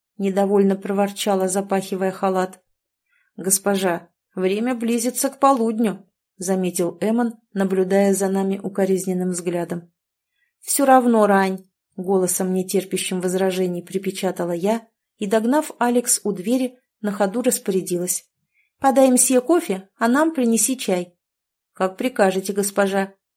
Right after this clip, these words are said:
донёсся через закрытую дверь учтивый голос мужчины.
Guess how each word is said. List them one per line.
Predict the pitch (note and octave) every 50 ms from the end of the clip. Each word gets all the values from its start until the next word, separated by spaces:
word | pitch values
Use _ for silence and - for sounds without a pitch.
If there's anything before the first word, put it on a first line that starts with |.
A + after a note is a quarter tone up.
| _ -
донёсся | F#3+ F#3 F#3+ F#3+ F#3+ F#3+ F#3 - - G3 G3
через | G3 - F#3+ F3+ F#3 F3
закрытую | E3+ G3 F#3+ F#3+ - F#3+ F#3 F#3 - F#3 F#3
дверь | E3+ F3 F3 F#3+ F#3 F#3 - -
учтивый | F3+ F3 - - - - F3+ F3+ F3+ E3
голос | E3 F3 F3 F3+ F3 - -
мужчины. | F3+ F3+ - - - - F3 F3 F3+ - -